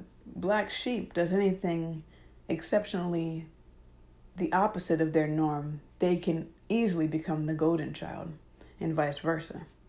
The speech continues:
So then you see the golden child. The golden child is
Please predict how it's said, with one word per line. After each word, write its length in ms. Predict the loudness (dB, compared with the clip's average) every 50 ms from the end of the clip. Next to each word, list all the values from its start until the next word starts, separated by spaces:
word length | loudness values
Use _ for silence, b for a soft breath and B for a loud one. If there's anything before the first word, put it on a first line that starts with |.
| B B B B B B B
So 160 | -2 0 2
then 240 | 4 4 4 4 4
you 100 | 2 0
see 240 | -2 -2 -2 0 0
the 120 | 2 0
golden 480 | 0 2 2 2 2 2 0 0 -2 -4
child. 560 | -6 -6 -8 -8 -6 -6 -6 -6 -6 -6 -6 -8 -10 -20 -20 -20 B B B B B B B B -8
The 60 | -2
golden 460 | 0 2 4 4 4 4 2 0 0
child 560 | -2 -2 -4 -2 -2 -2 -4 -4 -6 -6 -8 -10 -14 -18 -20 b b b b b b b b b b 0
is 500 | 2 4 6 6 4 2 -2 -6 -10